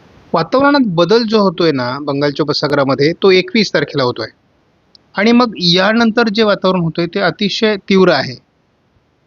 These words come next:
आपण बघतो की एक ताकदवर अशा प्रकारचा डब्ल्यू डी,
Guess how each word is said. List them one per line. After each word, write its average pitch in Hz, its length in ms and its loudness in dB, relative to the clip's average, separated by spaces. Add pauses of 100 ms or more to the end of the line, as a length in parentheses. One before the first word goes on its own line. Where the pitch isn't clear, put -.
(840)
आपण 180 300 2
बघतो 170 360 0
की 180 160 0
एक 170 180 -2 (200)
ताकदवर 214 580 -2
अशा 175 200 2
प्रकारचा 170 520 -2 (180)
डब्ल्यू 156 480 2
डी, 151 280 2